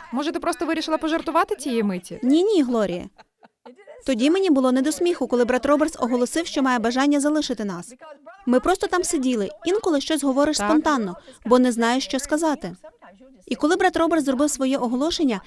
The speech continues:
Speaker 2: Евелін сказала, «Він не поїде. Він не любить
Speaker 1: Вірно.
Speaker 2: подорожувати». Вона сказала, «Але мені подобається».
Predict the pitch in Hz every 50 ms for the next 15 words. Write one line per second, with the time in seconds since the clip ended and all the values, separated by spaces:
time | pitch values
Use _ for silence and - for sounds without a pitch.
0 | - - - - - 220 202 226 240 262 262 - - 311 294 311 294 269 233 190
1 | 180 - _ _ - - - - 208 208 208 208 214 208 190 202 - - 240 -
2 | _ 254 208 202 254 254 262 294 311 - 381 370 427 359 311 214 208 180 175 -
3 | - - - _ _ _ _ - _ _ 262 220 _ _ _ _ _ _ - -
4 | - - - _ _ - 247 226 262 269 277 311 349 370 349 311 294 226 233 233
5 | 226 226 220 - - 262 269 269 254 - - 180 185 190 165 180 185 190 - _
6 | - - - 254 226 233 233 226 226 - 262 247 247 247 226 202 180 175 - 170
7 | 165 208 294 640 - - - _ _ _ - 233 220 220 220 220 214 208 202 190
8 | - 269 285 349 330 302 262 226 208 - - 190 175